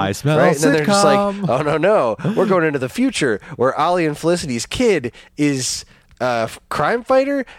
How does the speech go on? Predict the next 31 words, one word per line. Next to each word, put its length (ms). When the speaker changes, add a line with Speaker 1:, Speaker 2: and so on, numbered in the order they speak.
Speaker 2:
and 220
then 100
there's, 140
like, 140
a 60
team 340
of 100
crime 260
fighters, 440
and 360
she's 280
an 100
ex-Black 520
Canary, 380
and, 160
like, 240
let's 180
just 200
confuse 460
the 80
shit 260
out 100
of 60
this, 160
right? 160
Let's 180
get, 400
let's 160
get 240
crazy 400
convoluted 720